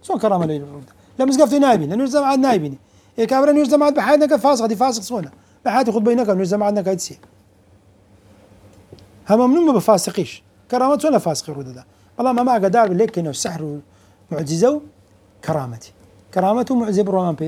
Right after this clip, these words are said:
معجزەی ئەنبیانە، کەرامەت شەی ساڵحینە، وانییە؟ و بڕواشمان پێ هەیە ئاگادار. بەڵام سەحر، ئە، شتێکی تر براکەمەوە. عێلاقەی بە معجزە و کەرام، بەڵام تێکەڵ نەکە، خەڵەت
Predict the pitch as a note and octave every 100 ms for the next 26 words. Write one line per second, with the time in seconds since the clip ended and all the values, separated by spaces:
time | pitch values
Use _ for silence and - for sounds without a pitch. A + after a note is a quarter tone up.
0 | E3 F3 G#3+ A#3 G#3 G#3 E3 F#3 G#3 F3+
1 | G3 G#3 A3+ F#3 F3+ E3 D#3 E3+ C4+ _
2 | - _ - E3 A3+ D4 - _ E3+ F3+
3 | G3+ - E3+ D3 C3 C#3+ B2+ B2+ - _
4 | _ _ _ _ _ _ - F#3 F3+ D#3+
5 | A3 C4 - - _ - _ _ _ _
6 | - D3+ C#3 C#3+ - - - - - -
7 | - - - - - - - - - -
8 | - - - - _ - G3 - - C3+
9 | B2+ A#2 - - - - _ _ - -
10 | E3 C#3+ F#3 F3 C#3 C3+ B2 G#3 C4+ -
11 | - - - C#3 C#3+ E3+ C#3+ D#3+ G3 G3
12 | F#3+ B2 F#3+ F#3